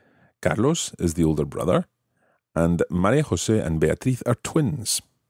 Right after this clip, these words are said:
So we could say that Carlos is more tall or taller than Beatriz.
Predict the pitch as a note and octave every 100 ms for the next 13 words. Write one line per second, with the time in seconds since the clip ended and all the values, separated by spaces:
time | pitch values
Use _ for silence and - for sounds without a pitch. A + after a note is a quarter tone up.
0 | _ _ _ _ _ - - F#2 C#3+ D#3+
1 | - F#2+ A2 - - - - _ - -
2 | - B2 E3 G#2+ G2+ - - - - F2
3 | E2+ E2 D#2 - _ _ F2+ F2 G2 -
4 | - - - A2+ - - - F2 F2+ -
5 | F2+ - _ _ - D#2+ D#2+ D#2 F2 -
6 | D#2+ D#2+ E2 - G2 - -